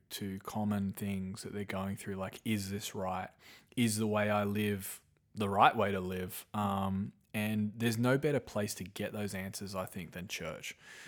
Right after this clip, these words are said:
because church should be the place where you come in and you just, you, you're, you're reset all the time. You know, you reset against God's word and, and, and locked in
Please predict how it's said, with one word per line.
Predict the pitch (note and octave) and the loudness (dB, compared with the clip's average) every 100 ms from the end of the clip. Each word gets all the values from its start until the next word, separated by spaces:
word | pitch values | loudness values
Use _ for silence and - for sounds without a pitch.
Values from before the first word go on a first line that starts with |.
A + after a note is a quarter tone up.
| G#2+ - - | -16 -12 -8
because | G#2+ G#2 - | -2 -2 0
church | - A#2+ A#2+ | 2 2 2
should | A#2+ | 0
be | A2 | 0
the | G#2+ | -2
place | - G#2 G2+ - | -2 -2 -2 -4
where | G2+ | -4
you | G2 | -6
come | - G#2 G2+ | -4 -2 0
in | G2+ G2 | 0 0
and | G2+ G2+ F#2+ F#2+ | -2 -4 -2 -2
you | G2 F#2+ | -4 -4
just, | G2 - - - | -4 -4 -6 -6
you, | G2+ F#2+ | -6 -4
you're, | G#2 G2+ G#2 | -4 -4 -4
you're | G#2 | -4
reset | G2+ G#2+ G#2+ - G2+ F#2 | -2 0 -2 -2 -2 -4
all | G2+ F#2+ | -6 -8
the | |
time. | F#2+ G2+ F#2+ F2+ | -6 -4 -4 -4
You | F#2+ | -4
know, | G2 | -4
you | G2 G2 | -4 -2
reset | G#2+ G#2+ - G2 - | -2 -2 -2 -2 -4
against | G2 F#2 F2 - | -6 -6 -6 -8
God's | - F#2 F#2+ G2 | -8 -8 -8 -6
word | F#2+ F#2+ F#2+ | -4 -4 -6
and, | F#2+ - | -8 -8
and, | F#2+ F#2 - G#2 | -8 -8 -8 -6
and | G2 | -2
locked | G2+ A2 - | 2 2 2
in | A3 G#2+ E3+ | 2 2 0